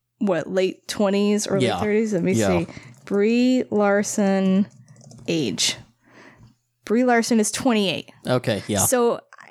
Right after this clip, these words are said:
Speaker 1: I think everyone assumed they were doing it in the nineties because she'll, she'll be younger then.
Speaker 2: Mm-hmm.
Speaker 1: But then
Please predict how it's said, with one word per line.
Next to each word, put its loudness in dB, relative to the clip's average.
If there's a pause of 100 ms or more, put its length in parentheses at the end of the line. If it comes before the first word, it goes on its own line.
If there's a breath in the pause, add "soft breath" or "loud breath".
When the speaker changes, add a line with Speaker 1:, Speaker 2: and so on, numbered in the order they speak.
(140)
Speaker 1:
I 4
think -2
everyone 2
assumed 4
they 4
were 4
doing 2
it -2
in 0
the 4
nineties 2
because 0 (140)
she'll, 0 (180)
she'll 0
be -2
younger 2
then. 0 (100)
Speaker 2:
Mm-hmm. 2 (180)
Speaker 1:
But 0 (540)
then 2